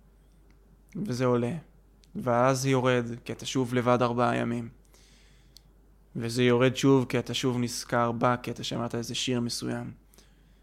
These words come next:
או ראית מישהי שדומה לה. או ריח שהזכיר לך. ואז זה עולה שוב, כי אתה עם ח-, חברה. העולם הזה לא מתאים לכולם. ממש לא.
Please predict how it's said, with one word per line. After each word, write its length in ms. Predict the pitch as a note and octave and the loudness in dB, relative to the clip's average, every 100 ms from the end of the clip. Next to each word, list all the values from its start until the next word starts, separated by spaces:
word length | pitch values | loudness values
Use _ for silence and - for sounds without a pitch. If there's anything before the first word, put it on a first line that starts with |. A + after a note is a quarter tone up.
| - | -8
או 100 | A#2+ | 0
ראית 220 | A2+ A#2 | 0 0
מישהי 440 | A#2+ A#2 C3 C3 B2+ | 0 2 2 2 0
שדומה 460 | B2+ A#2+ A#2 A#2+ | 0 0 0 0
לה. 140 | A#2+ A#2+ C#3 _ _ _ _ - | -2 -6 -12 _ _ _ _ -10
או 160 | A#2 A#2 | -6 2
ריח 280 | B2+ B2+ | 4 4
שהזכיר 460 | - - - - C#3 | 0 -4 -4 -4 -4
לך. 200 | - A#2+ C3+ - _ _ _ _ _ _ _ _ _ _ - | -4 -10 -12 -16 _ _ _ _ _ _ _ _ _ _ -8
ואז 280 | G#2+ A2 | -2 0
זה 100 | B2 | 2
עולה 180 | C#3 C#3+ | 4 4
שוב, 480 | C#3+ - F#3+ F3 C3+ | 2 6 8 8 4
כי 120 | - A2+ | -2 -2
אתה 240 | A#2 A#2 | -2 -2
עם 80 | A#2+ | -2
ח-, 140 | B2+ - B2 A#2+ A#2+ | -6 -6 -4 -4 -6
חברה. 520 | - C3+ B2+ D3 C3 - - _ - - - _ _ _ _ _ _ _ _ _ _ _ _ _ _ - - - - - F#3 - - | -6 -6 2 2 2 -4 -20 _ -20 -20 -20 _ _ _ _ _ _ _ _ _ _ _ _ _ _ -20 -16 -16 -16 -20 -20 -20 -4
העולם 340 | B2+ B2+ D3 | 0 4 4
הזה 140 | D#3 C3 | 4 2
לא 180 | C3 D3 | 2 0
מתאים 200 | - B2+ | -2 -8
לכולם. 360 | - - A#2+ - _ - _ _ _ _ _ _ _ _ _ _ _ _ _ _ _ - | -8 -10 -10 -12 _ -20 _ _ _ _ _ _ _ _ _ _ _ _ _ _ _ -12
ממש 400 | A#2 A#2+ C3 | -4 -4 -4
לא. 80 | - | -8